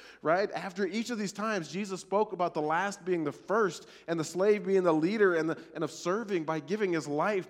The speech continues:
Jesus kept saying, "That is when greatness happens." So it's essentially he's saying, "Look, that is when I will come into my glory." So what if when Jesus stretched out his arms, that was truly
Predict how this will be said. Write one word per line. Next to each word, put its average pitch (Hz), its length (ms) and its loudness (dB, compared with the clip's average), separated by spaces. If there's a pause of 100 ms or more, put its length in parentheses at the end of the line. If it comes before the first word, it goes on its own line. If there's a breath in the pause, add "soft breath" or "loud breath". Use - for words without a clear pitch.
(300 loud breath)
Jesus 220 380 0
kept 226 260 -4
saying, 208 440 -2
"That 226 360 0
is 190 220 0
when 190 160 2
greatness 170 440 0
happens." 175 580 0 (180 loud breath)
So 202 240 4
it's 196 160 2
essentially 208 520 -2
he's 180 160 -2
saying, 190 180 0
"Look, 160 180 2
that 233 300 -2
is 185 180 -4
when 202 160 0
I 202 240 -2
will 196 180 0
come 202 240 -4
into 190 220 -6
my 185 140 -2
glory." 165 580 -8 (1300)
So 202 160 2
what 196 200 4
if 247 120 0
when 196 140 -2
Jesus 208 380 -2
stretched 214 340 -6
out 190 180 2
his 165 140 -2
arms, 185 380 -2
that 196 320 -2
was 175 200 -4
truly 196 680 -8